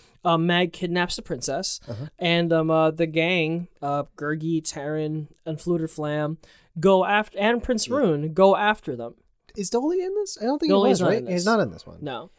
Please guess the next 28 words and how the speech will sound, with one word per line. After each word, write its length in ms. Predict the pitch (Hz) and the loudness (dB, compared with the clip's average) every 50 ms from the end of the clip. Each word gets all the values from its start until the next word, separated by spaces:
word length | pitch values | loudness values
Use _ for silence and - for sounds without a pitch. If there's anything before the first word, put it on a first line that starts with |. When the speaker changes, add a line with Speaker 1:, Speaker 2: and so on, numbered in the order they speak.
| - - 131 | -10 0 4
Speaker 2:
Now 100 | 175 254 | 6 6
there's 200 | 349 381 - 160 | 8 6 6 6
Henwen. 540 | 165 175 220 269 226 165 127 101 - - - | 6 6 8 8 8 6 6 2 -2 -12 -8
Henwen 300 | - 156 202 233 285 285 | 0 2 6 8 8 8
Speaker 1:
There's 80 | 233 175 | 10 10
Speaker 2:
watch. 180 | 175 175 185 | 10 10 10
Speaker 1:
Henwen. 260 | 202 233 269 254 180 - | 6 4 0 0 0 2
Speaker 2:
No 140 | 147 170 | 4 6
Henwen, 360 | 170 175 214 233 202 180 175 151 | 8 8 6 6 6 4 4 4
zero. 400 | 135 214 208 190 180 180 175 _ _ - | 4 4 6 6 6 4 2 _ _ -2
Speaker 1:
No, 260 | 180 190 196 214 214 | 2 4 4 4 4
no, 0 | |
no, 240 | 202 208 214 214 214 214 220 | 4 6 6 6 4 2 2
no 140 | 214 214 | 2 4
Oracle 340 | 208 220 220 214 220 - 196 | 6 6 6 4 2 -2 -2
Pigs 240 | - 226 226 202 - | 0 0 0 0 -2
here. 200 | 160 143 143 147 - | -6 -6 -6 -8 -12
Speaker 2:
I 40 | 143 | -12
know. 260 | 175 190 202 190 190 180 - - - - - - | -10 -10 -8 -8 -10 -10 -12 -14 -16 -14 -6 -2
Speaker 1:
Yeah, 160 | 170 160 147 | 0 0 2
so 240 | - - 196 185 175 | 4 4 4 4 2
the 220 | 170 190 185 185 | 2 2 0 0
king 580 | 175 - - 233 208 202 190 180 165 156 160 185 | 2 2 2 2 4 4 4 2 0 -4 -8 -10
kind 240 | - 175 165 165 165 | -4 -2 0 0 0
of 80 | 156 151 | 0 0
is 120 | 151 151 | 0 0
like, 280 | 156 143 143 139 139 - | 0 0 0 -2 -4 -6
"Hi, 420 | - 165 160 160 151 139 131 120 | -4 -2 0 0 0 -2 -4 -6